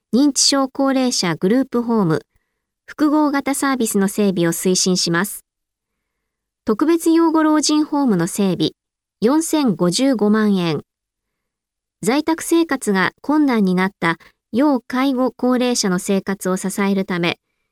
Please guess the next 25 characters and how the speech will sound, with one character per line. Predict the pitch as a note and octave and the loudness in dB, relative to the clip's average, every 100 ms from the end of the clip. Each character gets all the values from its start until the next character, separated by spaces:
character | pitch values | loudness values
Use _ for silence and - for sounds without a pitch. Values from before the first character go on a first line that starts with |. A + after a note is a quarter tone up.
| _ - | _ -8
下 | - A3+ | -2 2
落 | D#4+ E4 - D#4+ | 2 2 0 0
合 | D4+ | 0
駅 | D4 - | -2 -2
前 | C#4+ C#4+ A#3+ | -2 0 0
の | F#3+ - - | 0 -2 -6
国 | G3+ - C#4+ | -8 -2 0
有 | D4 C#4 | 0 0
地 | - | -2
を | E3+ | -2
活 | - E3+ - | -4 -8 -4
用 | F3+ F3+ | -2 -2
し、 | - E3+ E3+ - _ _ _ | -2 0 -2 -4 _ _ _
特 | G#3+ G#3 | -4 0
別 | D4 D4+ C#4+ | 0 0 0
養 | C#4+ C#4+ | 0 0
護 | C#4 | 0
老 | C4+ C4+ | 0 0
人 | C4 C4 C4 | 0 -2 -2
ホ | B3 | -2
ー | A#3+ | 0
ム | F#3 E3 | 0 0
を | D#3 - _ _ _ - | -2 -6 _ _ _ 0
民 | C4+ D#4+ | 0 0
設 | D#4+ D4+ C4 B3 | -2 -4 -2 -2